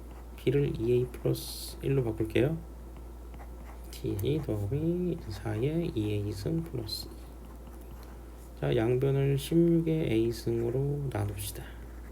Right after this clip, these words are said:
됐죠? 그럼 쟤는 T제곱이 되고요.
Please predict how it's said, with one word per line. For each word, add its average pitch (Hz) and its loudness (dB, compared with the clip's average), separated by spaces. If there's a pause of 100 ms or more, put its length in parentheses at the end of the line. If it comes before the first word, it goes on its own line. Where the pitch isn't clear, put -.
(1400)
됐죠? - 2 (2750)
그럼 117 -4
쟤는 110 0
T제곱이 131 4
되고요. 120 4